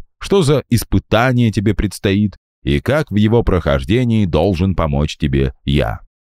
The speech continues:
Корал покачала головой. "Всё время забываю, что тебе приходится объяснять то, что и так всем известно", девушка вздохнула.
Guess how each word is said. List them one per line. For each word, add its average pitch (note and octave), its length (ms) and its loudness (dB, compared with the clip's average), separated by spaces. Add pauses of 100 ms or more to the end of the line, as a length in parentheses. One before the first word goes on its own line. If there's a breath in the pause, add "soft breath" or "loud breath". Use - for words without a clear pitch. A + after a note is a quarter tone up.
(280)
Корал G#2+ 360 2
покачала D2 580 -2
головой. B1 580 -4 (360)
"Всё F2+ 180 0
время E2 320 2
забываю, D#2+ 520 0
что - 160 -6
тебе D2 240 -4
приходится D#2 720 -4
объяснять D#2+ 580 -2 (120)
то, G2 140 2
что - 280 -4
и F#2+ 120 -2 (100)
так - 300 -4
всем D#2 360 -4
известно", C#2 760 -4 (340)
девушка D2 480 -2
вздохнула. C2+ 640 -2